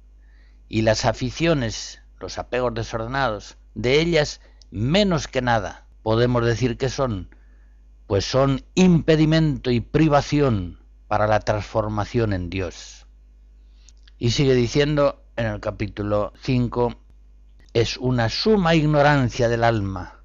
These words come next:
pensar que podrá pasar a este alto estado de unión con Dios si primero no vacía el apetito de todas las cosas naturales y sobrenaturales que le pueden impedir.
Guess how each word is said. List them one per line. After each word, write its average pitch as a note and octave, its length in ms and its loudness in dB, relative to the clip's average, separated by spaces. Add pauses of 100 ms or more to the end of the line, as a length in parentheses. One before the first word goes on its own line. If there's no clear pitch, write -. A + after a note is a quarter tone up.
pensar A#2+ 500 2
que B2+ 140 -2
podrá B2+ 400 2
pasar A#2+ 540 0 (420)
a G#2+ 140 2
este A#2+ 500 -2
alto D#3+ 400 2
estado D3 480 2
de C3 100 2
unión D3 400 4
con D3 200 0
Dios F3+ 400 0 (840)
si - 220 0
primero F3+ 720 4
no D#3 280 2
vacía D#3 680 0 (140)
el A#2+ 140 0
apetito B2 800 -4 (220)
de A2 220 -2
todas G3 500 2
las C#3 160 0
cosas C#3+ 420 -2
naturales B2+ 680 2
y A#2+ 80 -2
sobrenaturales A#2 920 0
que A2+ 200 -2
le A2 100 0
pueden D#3 460 0
impedir. F#2 640 -2